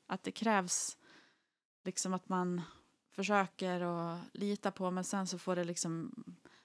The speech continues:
att man går till mötes. Så jag tänker med Gud, det kanske är så när man blir kristen att man kanske inte tror på, alla kanske inte tror på det på en gång. Men det kan komma någonting som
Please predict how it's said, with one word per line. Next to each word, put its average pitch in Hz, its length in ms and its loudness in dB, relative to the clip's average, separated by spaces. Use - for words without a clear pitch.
att - 280 -10
man 180 140 -2
går 185 100 0
till 185 140 0
mötes. 208 480 2
Så 185 80 0
jag 180 100 4
tänker 190 300 0
med 185 180 2
Gud, 214 440 2
det 214 120 0
kanske 269 300 8
är 277 240 10
så 190 260 6
när 175 100 4
man 175 160 6
blir 170 120 2
kristen 165 680 2
att 175 260 -2
man 170 300 0
kanske 214 300 6
inte 196 220 0
tror 226 320 2
på, 190 280 4
alla 247 420 6
kanske 196 320 2
inte 175 200 0
tror 202 260 0
på 180 280 2
det 147 240 2
på 208 120 2
en 185 280 2
gång. 226 500 2
Men 196 120 0
det 190 80 4
kan 208 360 4
komma 202 400 2
någonting 185 500 0
som 170 320 0